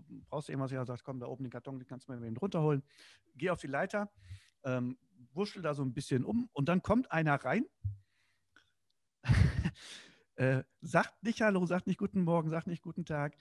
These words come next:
„Wo finde ich denn hier den Chef?“ Äh, ich gucke runter, ich sag, „Gehen Sie mal hier vorne lang, rechts rum, da ist gleich eine Wendeltreppe, gehen Sie mal hoch.“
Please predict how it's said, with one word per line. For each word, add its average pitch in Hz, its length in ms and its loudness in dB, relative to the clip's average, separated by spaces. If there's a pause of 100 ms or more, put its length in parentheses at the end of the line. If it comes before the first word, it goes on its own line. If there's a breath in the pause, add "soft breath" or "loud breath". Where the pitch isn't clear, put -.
(380 soft breath)
„Wo 151 140 0
finde 214 260 2
ich 175 40 -2
denn 180 140 6
hier 180 140 6
den 165 100 4
Chef?“ - 320 2 (1700 soft breath)
Äh, 101 100 -14 (140)
ich - 140 -20
gucke - 200 -16
runter, 170 320 -12 (300 soft breath)
ich 135 100 -10
sag, 143 280 0
„Gehen 185 220 0
Sie 170 60 -2
mal 165 120 2
hier 160 100 0
vorne 156 280 -2
lang, 180 260 -4
rechts 151 340 -8
rum, 202 120 -4
da 185 80 -2
ist 160 140 -6
gleich 156 180 -2
eine 131 160 -2
Wendeltreppe, 208 600 -4
gehen 165 180 -4
Sie 175 120 -10
mal 160 160 0
hoch.“ 113 260 0